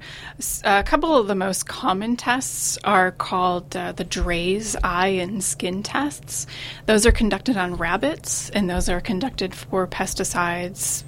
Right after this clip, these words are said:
every single year, a couple hundred times a year. Um, and they basically involve taking, uh, sort of immobilizing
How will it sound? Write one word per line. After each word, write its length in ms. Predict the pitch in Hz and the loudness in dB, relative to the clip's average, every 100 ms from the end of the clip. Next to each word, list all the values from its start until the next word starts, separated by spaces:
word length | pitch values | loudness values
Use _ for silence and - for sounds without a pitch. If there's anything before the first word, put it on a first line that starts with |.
| - | -4
every 220 | 185 196 | 0 2
single 300 | - 202 196 | 2 0 -2
year, 300 | 180 175 175 | 0 0 0
a 60 | 185 | 0
couple 280 | 196 - | -4 -6
hundred 300 | 185 196 254 | -6 -2 -2
times 640 | - 180 175 175 180 - - - - - - 226 | -2 0 0 -2 -4 -6 -8 -12 -12 -12 -2 4
a 80 | |
year. 480 | 196 180 180 - 202 - - - - - - | 6 6 4 2 -4 -10 -16 -16 -16 -12 0
Um, 180 | 208 196 | 0 2
and 80 | 208 | 2
they 60 | |
basically 600 | 208 220 233 254 240 214 | 4 4 2 0 0 2
involve 760 | 208 196 185 185 190 185 180 - | 0 0 2 4 4 2 -2 -6
taking, 640 | - 202 196 - 202 196 | 0 0 0 -4 -6 -4
uh, 60 | 208 | -4
sort 240 | - 196 | -4 -4
of 80 | 180 | -2
immobilizing 1300 | 196 202 202 214 185 180 185 190 185 185 180 185 | 0 2 2 2 2 0 -2 -4 -2 -2 -4 -6